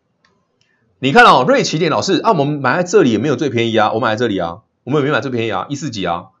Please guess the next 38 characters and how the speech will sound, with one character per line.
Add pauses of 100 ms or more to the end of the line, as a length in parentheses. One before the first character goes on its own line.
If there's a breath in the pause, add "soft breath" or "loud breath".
(200)
哎，
老
师
你
怎
么
买
完
就
涨
停
了？ (340)
来，
全
国
所
有
观
众
朋
友
们，
你
会
发
现
瑞
奇
电
这
家
公
司
很
少
涨
停
板，